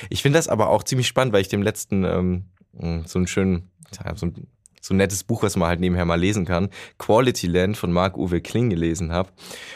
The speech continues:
Und da hat sich auch ein ganzes Land umgenannt, eben wegen geschichtlichen Hintergründen und et cetera, und weil es einfach einfacher ist, sich international zu positionieren in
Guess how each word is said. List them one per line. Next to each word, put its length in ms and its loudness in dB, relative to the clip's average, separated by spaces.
Und 140 0
da 120 4
hat 120 -2
sich 180 -2
auch 140 2
ein 140 2
ganzes 440 0
Land 260 2
umgenannt, 720 0
eben 260 0
wegen 420 0
geschichtlichen 480 0
Hintergründen 600 0
und 100 2
et 100 -4
cetera, 300 0
und 60 0
weil 60 2
es 60 -2
einfach 340 -6
einfacher 360 0
ist, 80 -2
sich 120 -4
international 540 -2
zu 100 -12
positionieren 540 0
in 220 0